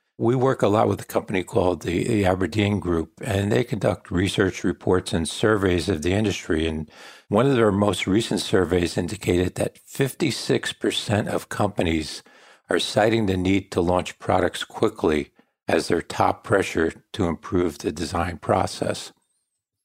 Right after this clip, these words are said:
And I, I'll point out in that same survey, it was noted that fifty-nine percent of complex products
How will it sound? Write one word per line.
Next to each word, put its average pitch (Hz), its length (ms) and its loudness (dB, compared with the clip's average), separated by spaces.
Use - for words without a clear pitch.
And 107 160 4
I, 135 160 4
I'll 104 100 4
point 127 300 2
out 123 160 4
in 110 80 0
that 95 140 2
same 131 340 0
survey, 92 540 4
it 95 80 2
was 85 240 -2
noted 95 440 0
that 90 200 -8
fifty-nine 110 960 0
percent 101 580 -2
of 98 220 -4
complex - 640 0
products 120 720 0